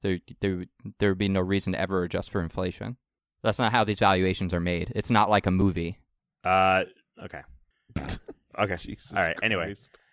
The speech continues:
Speaker 2: Uh, okay. So Dan bet four point three billion. Tuna bet six billion. Christian bet eleven point one billion dollars. Uh, Tetris, one point three billion dollars.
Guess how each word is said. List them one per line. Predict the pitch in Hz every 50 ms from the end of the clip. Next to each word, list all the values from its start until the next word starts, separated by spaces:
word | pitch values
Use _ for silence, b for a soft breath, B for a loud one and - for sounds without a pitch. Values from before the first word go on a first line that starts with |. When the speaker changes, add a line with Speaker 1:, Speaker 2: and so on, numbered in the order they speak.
| b b b b _ _ -
Speaker 2:
Uh, | - 95 92 92 90 85 87
okay. | 113 - 104 82 65 - -
So | - - - 110 107 104 104 101 101 101 101 101 - - 98
Dan | - 131 131 139 147 147 151
bet | 139 143 131 127 - -
four | - - 123 120
point | 104 - 117 110 -
three | - - 110 101 98
billion. | 85 - 95 92 92 95 101 110 107 - - - - _ _ _ _ - 139 - _ _ _ _ _ _ _ _ _ -
Tuna | - - 147 139 135 135 127 120 - - 104 - _ _ _ - - _ _ _ _ _ _ -
bet | 101 98 - -
six | - - 127 - -
billion. | - - 95 92 90 95 107 117 117 _ _ _ _ _ b b b b b b b b b b
Christian | - 170 170 - - 180 160 147 135
bet | - - 131 123 120 - _ - -
eleven | 104 107 110 110 117 117 127 131 117
point | - - 123 113 107 - -
one | 92 95 95 95 95 90 - 87 82
billion | - 90 85 87 85 85 82 82 82
dollars. | 76 76 73 71 - - - - - - - - _ _ _ _ _ _ _ _ _ -
Uh, | - 85 87 -
Tetris, | - 143 151 156 - - 107 98 98 101 - - - - - - _ _ _ _ _ _ _
one | _ - 107 123 135 127
point | - - 135 123 - -
three | - - 110 104 98
billion | 90 - - 90 85 78 67 62 67
dollars. | - - - - - - 381